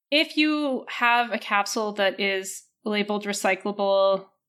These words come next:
and it's plastic, like, it may not actually be recyclable in your municipal facilities. So, like, check that out.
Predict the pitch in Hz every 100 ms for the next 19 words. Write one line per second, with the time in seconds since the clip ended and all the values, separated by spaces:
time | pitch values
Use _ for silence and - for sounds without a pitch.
0 | _ _ - 196 196 - 185 190 - 254
1 | 277 - 202 196 214 220 226 254 254 190
2 | 190 - 190 180 185 - 180 190 180 185
3 | 185 185 180 180 202 185 - 190 180 180
4 | 196 226 - 202 185 180 180 - - 170
5 | - 180 175 208 302